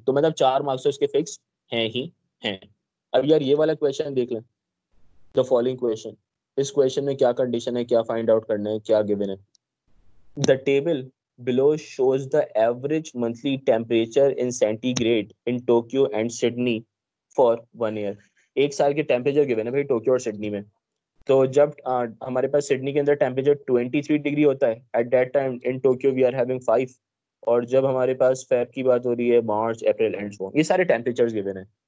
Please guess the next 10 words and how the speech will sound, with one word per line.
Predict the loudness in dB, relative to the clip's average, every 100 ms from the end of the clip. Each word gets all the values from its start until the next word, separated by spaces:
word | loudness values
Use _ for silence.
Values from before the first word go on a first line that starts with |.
| _ -4
पहला | 2 2
पार्ट | 2 -2 -2
वही | -2
बच्चों | -2 -2 0
वाला, | 0 -2 -8 _ _ -2
complete | -2 -2 -4 -4 0
the | 2 2 0 -8
scattered | -2 0 0 2 0 0 -10 _ _ -2
diagram, | -2 0 -2 -4 -10 _ _ _ _
the | -2